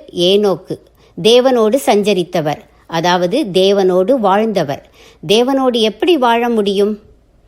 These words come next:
எப்போதும் தேவனை குறித்த சிந்தையோடு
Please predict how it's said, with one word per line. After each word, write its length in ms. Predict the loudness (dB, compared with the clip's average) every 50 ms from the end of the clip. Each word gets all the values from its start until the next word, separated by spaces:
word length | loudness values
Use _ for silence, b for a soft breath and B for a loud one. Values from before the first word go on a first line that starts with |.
| b b b b b b b
எப்போதும் 760 | -2 -2 -2 0 0 0 2 2 2 2 2 2 2 0 2
தேவனை 440 | 2 2 2 2 0 0 0 0 0
குறித்த 380 | 0 0 -2 -2 -2 -2 -4
சிந்தையோடு 880 | -4 -2 -2 -2 0 2 0 0 2 0 0 0 0 0 0 -2 -2 -4